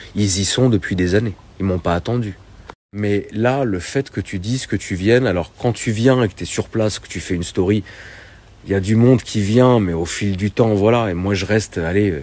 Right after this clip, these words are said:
deux heures, trois heures sur place, puis après je rentre chez moi. Mais ce coup-là, je pense que ça les a, ça les a un peu, euh, ça les a un peu tendus. Encore une fois, hein, sans mauvais jeu de mots et sans même, euh, sans même condescendance de ma part,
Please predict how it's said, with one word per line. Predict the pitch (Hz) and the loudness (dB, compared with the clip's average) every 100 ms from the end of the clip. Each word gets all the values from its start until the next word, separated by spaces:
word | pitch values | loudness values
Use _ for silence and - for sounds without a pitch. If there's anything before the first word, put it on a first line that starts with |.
| 65 | -10
deux | 80 82 104 104 117 | -10 -2 0 2 4
heures, | 120 - | 4 0
trois | - 107 101 101 | -6 -2 0 0
heures | 107 - | 0 -2
sur | 107 | -6
place, | - 127 127 - | -4 0 0 -2
puis | 80 | -6
après | - 101 | -2 -2
je | |
rentre | 95 92 | -2 -4
chez | 117 | -4
moi. | 120 101 - - - - - - - - - - - - - - - | -4 -6 -14 -20 -20 -20 -20 -20 -20 -20 -20 -20 -20 -20 -20 -20 -6
Mais | 107 | -2
ce | - | 0
coup-là, | 110 131 151 | 0 4 4
je | 143 | 4
pense | 147 147 | 0 0
que | 123 | 0
ça | 101 104 | 2 4
les | 95 95 | 4 4
a, | 95 90 82 | 2 2 -2
ça | - 104 | -2 2
les | 98 95 | 2 4
a | 104 | 2
un | 104 | 2
peu, | - 139 | 2 4
euh, | 127 107 98 | 6 4 0
ça | 87 98 | 0 0
les | 98 113 | 2 0
a | |
un | 117 | 2
peu | 143 | 0
tendus. | 139 123 110 127 - - - - - - - - 104 | 0 0 0 -6 -12 -20 -20 -20 -20 -20 -20 -16 -10
Encore | 101 107 | -2 0
une | 101 | 0
fois, | 120 113 | 0 0
hein, | 98 95 - - - - | 0 -6 -12 -20 -20 -10
sans | - | -2
mauvais | 104 104 104 | 2 4 4
jeu | 101 101 | 2 0
de | 104 | 2
mots | 117 120 | 2 4
et | 101 92 | 2 0
sans | - 101 | -2 0
même, | 107 117 104 | 0 2 0
euh, | 95 90 | 0 -2
sans | - 101 | -4 -2
même | 101 104 | -2 -2
condescendance | - 101 92 101 95 101 | -2 -2 -2 -2 -2 -2
de | 95 | -2
ma | 92 | -2
part, | 92 | -2